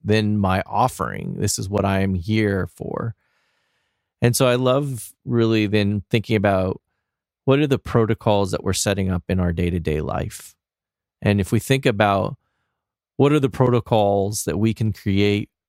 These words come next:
for infinite possibility, right? And so maybe, you know, Arlene talked about the first protocol is acknowledging uncertainty. Like, uncertainty is a predecessor, um,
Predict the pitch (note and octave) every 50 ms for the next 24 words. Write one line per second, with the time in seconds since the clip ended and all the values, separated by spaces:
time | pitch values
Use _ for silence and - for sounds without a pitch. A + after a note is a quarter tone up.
0 | _ - - G#2+ - A2 G2+ - - A2 G#2+ - - G2 F#2 F2 - - F2 E2+
1 | F2 G#2 C3+ A#2 - - - _ _ _ _ _ _ _ _ _ _ _ _ _
2 | _ - F#2+ G#2 A2 - A2 - A#2+ A2+ A2 A2 A2+ B2 C3 C3+ C3 B2+ B2 A#2+
3 | A#2 G#2 G#2+ - - _ _ B2+ B2+ A2 G#2 G2 F#2+ G#2 G#2+ G#2+ G2+ G#2+ A2+ C3
4 | C#3 B2+ G#2+ F#2 - G2+ G2 F2 - G#2 F#2+ G2+ G2 F#2+ G2 - - - G#2 -
5 | - - B2 C#3+ - - - G3+ A2 G2 G2 - - A2+ G#2 G2+ G2+ G2 G2+ G2+
6 | G2 - _ _ _ _ _ _ _ _ _ _ _ _ _ C#3+ C3+ A2 A#2+ G2
7 | A2 A2 A2 A2+ A#2+ C3 B2+ B2+ G#2+ A2+ B2 B2+ G#2 C3 C3 A#2+ - - C#3 D3
8 | E3+ C3 - - F2 - G2+ F2+ - _ _ _ _ _ _ _ _ _ _ _
9 | _ _ _ - G#2 G#2+ G#2+ - - B2+ A#2+ A2 - - C3+ D3 - D3 C#3 B2
10 | - - B2+ A#2+ A#2+ A#2+ A2+ A2+ A#2 - - - - A#2+ A#2 A2 A2 G#2+ G2 G#2+
11 | G#2+ - - - A#2 A#2+ C3 C3 - - A#2 G#2 F#2+ - - G#2+ G2 F#2+ G2 G2+
12 | G#2+ - _ _ _ _ _ _ _ _ _ _ _ - A2+ A2 G2+ G2 G2 F#2+
13 | G2 G2 G2 G2 G#2+ - - E3+